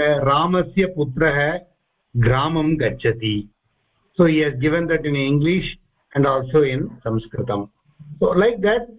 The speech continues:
resources are available in plenty. It is, all you have to do is simply one thing. Try to spend thirty minutes to sixty minutes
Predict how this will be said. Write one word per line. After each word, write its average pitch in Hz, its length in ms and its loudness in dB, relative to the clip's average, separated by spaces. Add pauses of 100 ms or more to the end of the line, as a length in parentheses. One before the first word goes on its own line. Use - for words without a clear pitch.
(360)
resources 226 640 2
are 226 180 0
available 214 420 0
in 196 220 -2
plenty. 170 520 -4 (480)
It 120 180 -2
is, 131 160 0 (280)
all 147 360 2
you 180 160 2
have 156 240 -2
to 147 100 2
do 143 380 2
is 127 180 2 (120)
simply 131 320 0
one 113 300 -2
thing. 113 180 -6 (800)
Try 214 200 2
to 233 120 -2 (100)
spend 170 420 -2 (380)
thirty 180 360 0
minutes 202 440 4
to 208 160 0
sixty 175 380 -4
minutes 160 360 0